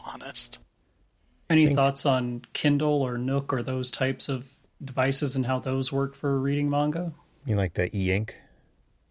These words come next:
Speaker 2: Yes.
Speaker 3: I've been curious about that. I have, I, I, I don't have any experience, but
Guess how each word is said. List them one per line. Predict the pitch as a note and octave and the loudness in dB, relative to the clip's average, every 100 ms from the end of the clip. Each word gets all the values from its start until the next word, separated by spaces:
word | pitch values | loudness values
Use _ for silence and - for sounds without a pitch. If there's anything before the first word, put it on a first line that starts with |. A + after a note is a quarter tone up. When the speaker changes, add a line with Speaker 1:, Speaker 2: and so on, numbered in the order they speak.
| _ _ | _ _
Speaker 2:
Yes. | D#3+ D3+ - - - - _ _ _ _ - - _ - | 2 2 2 -4 -6 -8 _ _ _ _ -20 -20 _ -6
Speaker 3:
I've | A2 | 0
been | C3+ A2 | 0 0
curious | - F#2 F#2 - | 2 2 2 0
about | G2 F#2 | 0 2
that. | G2 F#2+ | 0 0
I | G2 | 0
have, | G2+ F2+ E2+ _ | 0 0 -4 _
I, | G#2 G2+ | -10 -6
I, | G#2 G2 _ _ _ | -6 -8 _ _ _
I | G2 | -4
don't | F2+ F2+ | -2 -2
have | F2 | -4
any | E2+ | -6
experience, | E2 - F2+ E2+ F2 - | -8 -6 -4 -4 -6 -8
but | - E2 | -6 -6